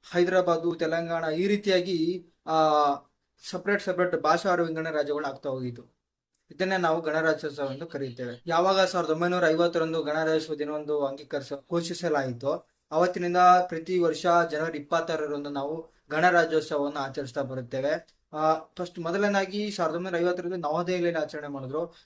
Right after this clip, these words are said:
ಈಗ ಬ-, ಪ್ರತಿ ವರ್ಷ ಬರ್ತಾ, ಬರ್ತಾ, ಬರ್ತಾ ಕೆಲವೊಂದು, ಆ, ಬೆಳವಣಿಗೆನ ಆಗ್ತಾ ಹೋಗ್ತಾ ಪಥಸಂಚಲನ ಮತ್ತು ಇನ್ನೂ ಅದ್ಭುತ, ಅದ್ಭುತ ಕ-,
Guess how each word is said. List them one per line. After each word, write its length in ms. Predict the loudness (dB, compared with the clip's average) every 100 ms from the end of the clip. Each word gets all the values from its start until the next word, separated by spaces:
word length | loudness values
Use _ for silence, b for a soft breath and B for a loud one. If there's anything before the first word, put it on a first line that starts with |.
| -8
ಈಗ 200 | -4 4
ಬ-, 360 | 6 6 0 -10
ಪ್ರತಿ 300 | -8 -2 2
ವರ್ಷ 220 | 2 0
ಬರ್ತಾ, 360 | -2 -2 -2
ಬರ್ತಾ, 300 | -2 -2 -2
ಬರ್ತಾ 260 | -2 -4 -8
ಕೆಲವೊಂದು, 460 | -10 -8 -2 0 0 -4 b -4
ಆ, 260 | 0 2 2 -4 _
ಬೆಳವಣಿಗೆನ 380 | 0 2 2 2
ಆಗ್ತಾ 320 | 2 0 0
ಹೋಗ್ತಾ 400 | 0 0 0 -2 -2 -8 -8
ಪಥಸಂಚಲನ 720 | -2 -2 -2 -6 -4 -4 -2 -4 -6
ಮತ್ತು 240 | -8 -8
ಇನ್ನೂ 240 | -6 -6
ಅದ್ಭುತ, 440 | -4 -6 -6 -6 -4
ಅದ್ಭುತ 280 | -4 -4 -6
ಕ-, 320 | -6 -10